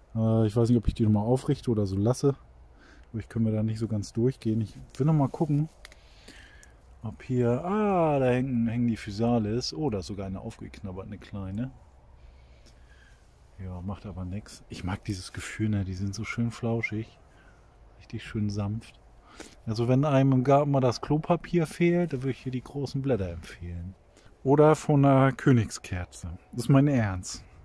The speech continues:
<laughs> Ich meine, wir sind alle mal in Not. Dann empfehle ich große Blätter. Und es gibt nichts Weicheres als Königskerze oder halt Physalis. <laughs> Ja.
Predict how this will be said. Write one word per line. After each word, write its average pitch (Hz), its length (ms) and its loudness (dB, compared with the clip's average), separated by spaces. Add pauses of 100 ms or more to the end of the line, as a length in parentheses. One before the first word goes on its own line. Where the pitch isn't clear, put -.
(200)
<laughs> 127 100 2 (560)
Ich 120 120 -4
meine, 143 300 6
wir 135 60 2
sind 139 140 2
alle 156 200 4
mal 127 180 6
in 117 80 6
Not. 123 340 4 (1040)
Dann 131 80 -2
empfehle 131 280 -2
ich 123 100 -6
große 135 320 0
Blätter. 135 480 2
Und 117 320 2
es - 160 -10
gibt 131 140 -6
nichts 143 260 -2
Weicheres 120 500 -2
als 117 680 -6 (960)
Königskerze 143 800 0
oder 113 260 2
halt 110 320 -2 (480)
Physalis. 92 680 -6 (460)
<laughs> 143 80 -2 (1200)
Ja. 131 340 6